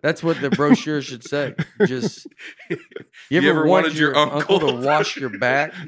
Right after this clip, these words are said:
Speaker 1: and hit you with the stick?" And you're like, "I don't know. Maybe, maybe I do. I don't know if I want that."
Speaker 2: <laughs>
Speaker 1: You know, th-, that's something you don't
Speaker 2: Is
Speaker 1: know.
Speaker 2: it, like, a luxurious thing to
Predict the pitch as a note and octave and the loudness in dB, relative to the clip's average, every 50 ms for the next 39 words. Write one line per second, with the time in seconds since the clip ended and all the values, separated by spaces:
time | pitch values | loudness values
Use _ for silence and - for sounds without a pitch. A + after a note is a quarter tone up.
0 | - C#3+ - _ - G#3 B2+ A#2+ A2 A#2 D3+ D3+ D3 D3+ D3 C#3+ C#3 C3+ - - | -16 -18 -20 _ -20 -20 -18 -14 -10 -8 -8 -8 -6 -6 -4 -4 -4 -6 -8 -12
1 | A2 G#2 - - - - - - - D3 D#3 - _ - _ - - B2+ B2 A#2+ | -16 -14 -14 -12 -12 -14 -12 -10 -8 -8 -8 -10 _ -20 _ -8 -6 -6 -2 -2
2 | A#2 A#2+ A#2+ A2 - _ _ _ _ - C#3+ F3 F3+ C3 A2+ A#2 B2+ C#3 - _ | -2 -2 -2 -4 -10 _ _ _ _ -12 -10 -8 -8 -8 -8 -10 -10 -12 -14 _
3 | _ _ _ _ _ _ _ _ _ _ _ - A#2+ A#2 C3 D3 E3 D#3+ C#3 A#2+ | _ _ _ _ _ _ _ _ _ _ _ -12 -8 -8 -6 -6 -6 -8 -6 -2
4 | C3 D#3+ D#3 D#3 D3 D3 D3 E3+ G3 A3+ C3 C#3+ D3+ D3+ C3+ D3 E3+ G3+ F#3 - | 0 2 2 2 2 0 -2 0 0 0 0 0 0 -4 -2 -2 -2 -2 -4 -4
5 | - A#2 A2 G#2 G#2+ G#2+ A#2 _ A#2+ - - - A3+ - _ _ _ _ _ _ | -8 -12 -12 -14 -16 -18 -20 _ -20 -18 -12 -10 -10 -10 _ _ _ _ _ _
6 | _ _ _ _ _ _ _ _ _ _ _ _ _ _ _ _ _ _ _ _ | _ _ _ _ _ _ _ _ _ _ _ _ _ _ _ _ _ _ _ _
7 | _ - - _ _ - A#2 B2+ C3 C#3+ D#3+ E3 C3+ C3 B2+ B2 B2 A#2 C3+ C3 | _ -20 -20 _ _ -10 -6 -4 -4 -2 -4 -4 -6 -8 -8 -8 -8 -10 -12 -12
8 | - - C#3+ B2 C3 C3 A#2+ A#2 A#2 B2+ C3 C#3 D3 B2+ - G#3+ G#3+ C4 B3+ - | -12 -12 -12 -10 -10 -10 -10 -8 -8 -6 -4 -4 -4 -4 -4 -6 -6 -6 -8 -6
9 | - D#3+ C#3 C3+ B2+ G#2+ G#2 A#2 D3 E3 F#3 F#3+ G3+ G3 F#3 - - G3 F#3+ F#3+ | -6 -6 -6 -6 -6 -6 -4 -2 -2 0 0 0 -2 -4 -6 -8 -8 -8 -8 -8
10 | F3 F#3+ | -8 -10